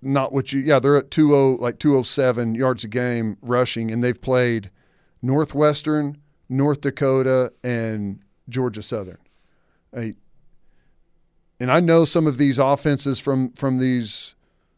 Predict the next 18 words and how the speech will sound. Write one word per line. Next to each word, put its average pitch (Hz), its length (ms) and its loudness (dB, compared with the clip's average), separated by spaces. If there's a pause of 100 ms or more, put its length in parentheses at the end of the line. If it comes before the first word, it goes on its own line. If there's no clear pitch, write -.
(180)
uh, 117 480 -4
smaller 139 420 0
conferences 135 680 -2
can 123 160 -4
do 139 220 2
some 123 380 -2
wild 135 440 2
things 135 320 0
and 117 100 -6
put 143 220 -4
you 131 60 -2
in 120 80 -4
some 110 180 -8
tough 135 240 -2
spots, 143 500 -4
but, 113 320 -2 (1000)
you 123 100 -4
know, 110 240 -8